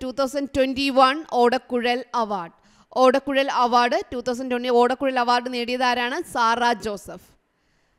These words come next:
ഓക്കെ, കറക്റ്റ് ആണോ?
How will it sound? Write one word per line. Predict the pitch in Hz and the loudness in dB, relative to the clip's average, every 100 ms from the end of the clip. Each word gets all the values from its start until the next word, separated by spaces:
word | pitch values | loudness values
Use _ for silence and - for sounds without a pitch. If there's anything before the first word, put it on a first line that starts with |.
| _ _ _ _ _ | _ _ _ _ _
ഓക്കെ, | - - 330 427 508 _ _ _ _ _ _ _ _ _ _ _ _ _ _ _ _ _ | -8 -4 -4 -4 -8 _ _ _ _ _ _ _ _ _ _ _ _ _ _ _ _ _
കറക്റ്റ് | 262 262 - | -2 -2 2
ആണോ? | 285 285 349 523 | 4 6 4 0